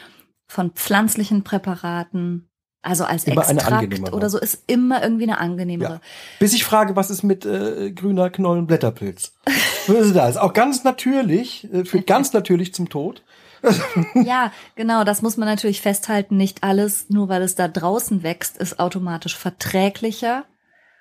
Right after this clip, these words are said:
Speaker 1: oder nützlicher oder hilfreicher. Klar, aber es gibt pflanzliche Präparate, die ihre Wirksamkeit ja auch erwiesen haben. Über Johanniskraut haben wir schon gesprochen.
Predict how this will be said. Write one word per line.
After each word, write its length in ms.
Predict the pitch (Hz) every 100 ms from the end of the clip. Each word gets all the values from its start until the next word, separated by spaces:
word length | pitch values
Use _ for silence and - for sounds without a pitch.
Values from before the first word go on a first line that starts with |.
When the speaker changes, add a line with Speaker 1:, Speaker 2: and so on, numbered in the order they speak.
| _ -
Speaker 1:
oder 200 | 190 196
nützlicher 540 | 202 202 - 202 214
oder 140 | - 190
hilfreicher. 800 | 185 208 202 - 151 151 147 151 - - _ - 202
Klar, 260 | - 262 -
aber 140 | 185
es 160 | 180 -
gibt 220 | 269 -
pflanzliche 500 | - 247 254 247 240
Präparate, 680 | 208 226 220 202 190 196 214
die 140 | 202
ihre 180 | 175 180
Wirksamkeit 520 | 190 190 190 175 180
ja 100 | 185
auch 80 | 175
erwiesen 440 | 165 175 220 214 208
haben. 280 | 196 196 190
Über 180 | 170
Johanniskraut 640 | 170 165 185 196 - 185 196
haben 100 | 180
wir 100 | 175
schon 160 | 196
gesprochen. 520 | 185 - - 202 202